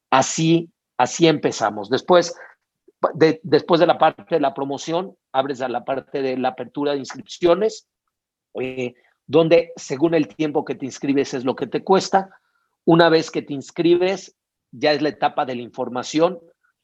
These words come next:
ya estás inscrito, entonces le, le dices al atleta dónde se puede hospedar,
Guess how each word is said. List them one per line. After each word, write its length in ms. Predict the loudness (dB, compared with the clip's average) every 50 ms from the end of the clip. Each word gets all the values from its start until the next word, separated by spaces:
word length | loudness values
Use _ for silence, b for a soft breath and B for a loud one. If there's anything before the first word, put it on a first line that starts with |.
| _ _ _
ya 140 | -4 -2 -2
estás 280 | 0 0 -2 -2 -2 -6
inscrito, 640 | -12 -14 -16 -10 -4 -2 -2 -2 -2 -4 -4 -6 -4
entonces 460 | -4 -4 -6 -4 -4 -4 -6 -6 _ _ _ _ _ _ _ 0
le, 380 | 2 4 4 2 0 -2 -10 _ _ _ _ _ _ _ -2
le 160 | 0 2 4
dices 340 | 4 2 2 2 0 2 2
al 140 | 2 2 2
atleta 560 | 0 0 -2 -4 -2 0 2 4 4 2 2
dónde 340 | -2 -4 -4 -2 -2 -2 -4
se 120 | -4 -6
puede 240 | -6 -6 -4 -4 -4
hospedar, 760 | -6 -8 -8 -8 -2 2 4 6 6 6 6 4 2 0 -6